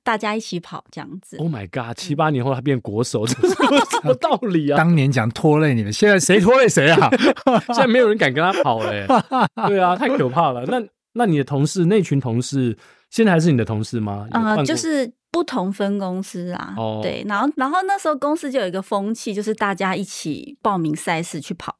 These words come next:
Speaker 1: 步，
Speaker 2: 嗯。
Speaker 1: 所以就是还，还不错，那个氛围还不错。
Speaker 2: 嗯哼，
Speaker 1: 对。
Speaker 2: 就是联络同事之间感情。
Speaker 1: 对，对，对。
Speaker 2: 哦，所以第一场的比赛，小郑还记得是什么时候？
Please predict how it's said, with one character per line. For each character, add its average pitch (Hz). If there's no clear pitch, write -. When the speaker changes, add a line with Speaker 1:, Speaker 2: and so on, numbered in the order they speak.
Speaker 1:
步， -
Speaker 2:
嗯。 139
Speaker 1:
所 202
以 185
就 196
是 185
还， 185
还 208
不 220
错， 214
那 262
个 269
氛 262
围 190
还 180
不 -
错。 -
Speaker 2:
嗯 117
哼， 113
Speaker 1:
对。 147
Speaker 2:
就 147
是 147
联 123
络 131
同 110
事 113
之 104
间 110
感 82
情。 -
Speaker 1:
对， 175
对， -
对。 -
Speaker 2:
哦， 101
所 175
以 165
第 208
一 226
场 117
的 98
比 110
赛， 117
小 107
郑 127
还 117
记 113
得 101
是 101
什 92
么 82
时 85
候？ 80